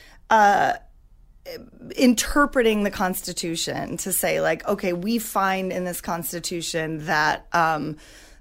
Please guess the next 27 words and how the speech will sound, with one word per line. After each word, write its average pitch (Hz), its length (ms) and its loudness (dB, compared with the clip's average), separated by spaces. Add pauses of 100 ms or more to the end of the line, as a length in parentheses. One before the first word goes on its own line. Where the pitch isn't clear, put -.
that 165 460 0
the 185 160 -2
right 165 360 -4
to 202 120 -6
choice 214 640 0 (100)
sh-, - 440 -8
is 180 360 -2
a, 165 500 -2
you 175 140 -6
know, 151 200 -6
a 180 80 2
federally, 156 1300 -6 (100)
um, - 460 -4
protected - 500 -8
choice." - 480 -8 (420)
Um, 180 460 0 (500)
because 262 500 2
women's 247 300 2
bodies 202 400 0
were 202 100 -2
not 180 400 -2
really 190 240 2
included 208 400 -2
in 196 80 -2
the 190 80 -2
original 180 260 -2
Constitution, 185 800 -4